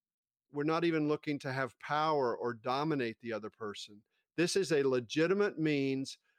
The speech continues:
of two people working through conflict. And once again, it probably goes without saying, but I have to say it.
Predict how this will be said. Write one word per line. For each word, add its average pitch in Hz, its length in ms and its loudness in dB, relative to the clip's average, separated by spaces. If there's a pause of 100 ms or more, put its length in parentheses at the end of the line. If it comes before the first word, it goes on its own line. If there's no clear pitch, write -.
(140)
of 120 280 -2
two 208 240 -2
people 139 640 0 (240)
working 147 500 0
through 135 220 -4
conflict. 123 600 -6 (380)
And 147 140 0
once 196 260 0
again, 143 340 2
it 117 140 0
probably 170 280 0
goes 127 260 0
without 113 300 -2
saying, 110 580 -4
but 110 100 -6
I 110 160 -4
have 135 260 -8
to 120 100 -10
say 104 280 -6
it. 95 160 -8